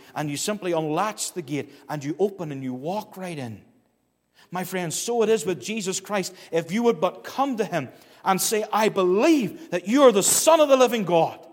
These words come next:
and by faith you enter into him. Oh, I pray that you would come to Christ today and receive him and trust him and know him. There is a little hymn,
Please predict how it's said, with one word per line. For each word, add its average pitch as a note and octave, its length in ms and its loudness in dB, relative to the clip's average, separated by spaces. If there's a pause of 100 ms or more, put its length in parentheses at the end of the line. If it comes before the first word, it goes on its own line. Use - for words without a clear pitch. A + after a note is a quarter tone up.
(1700)
and C3 120 -16
by B2+ 140 -12
faith - 440 -8
you B2+ 160 -12
enter D3+ 300 -10
into D3 200 -10
him. F#2+ 240 -18 (2250)
Oh, - 60 -10
I C#3 100 -4
pray D#3+ 300 -2
that D3 160 -6
you D3+ 100 -2
would C#3+ 160 -4
come D3+ 220 -6
to C3+ 80 -6
Christ C#3 400 -6
today G#2+ 360 -14 (840)
and B2 80 -14
receive E3 520 -2
him C3+ 160 -8
and B2 100 -6
trust - 400 -4
him D3+ 140 -6
and A#2+ 160 -8
know B2 160 -6
him. A#2+ 240 -14 (1600)
There C3+ 120 -2
is D#3 120 2
a D#3+ 60 2
little D#3+ 220 4
hymn, D3 340 -6